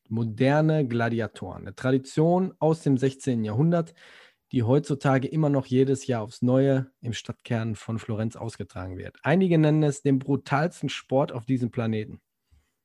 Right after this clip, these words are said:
Calcio Storico. Eine Mischung zwischen Bare-Knuckle-Fight, M M A, Football und ein wenig Wahnsinn und das Ganze auf Sand. Genau das Richtige für mich. Man sagt,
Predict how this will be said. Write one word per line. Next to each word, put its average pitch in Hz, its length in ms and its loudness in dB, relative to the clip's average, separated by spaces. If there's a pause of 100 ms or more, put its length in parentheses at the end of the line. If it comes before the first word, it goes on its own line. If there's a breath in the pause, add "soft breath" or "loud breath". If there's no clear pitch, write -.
(240)
Calcio 135 880 2
Storico. - 720 -6
Eine 120 200 0
Mischung 180 420 0
zwischen 147 580 -2 (400)
Bare-Knuckle-Fight, 139 1040 0
M 139 160 0
M 127 140 2
A, 117 340 -4
Football 113 680 -6 (520 loud breath)
und 196 260 4
ein 139 160 4
wenig 123 300 4
Wahnsinn 104 400 -2
und 107 100 -8
das 107 160 -6
Ganze 131 320 0
auf 107 160 -8
Sand. 101 500 -4 (680 soft breath)
Genau 143 260 6
das 135 180 2
Richtige 160 320 -2
für 180 140 0
mich. 196 240 0
Man 156 220 2
sagt, 151 360 0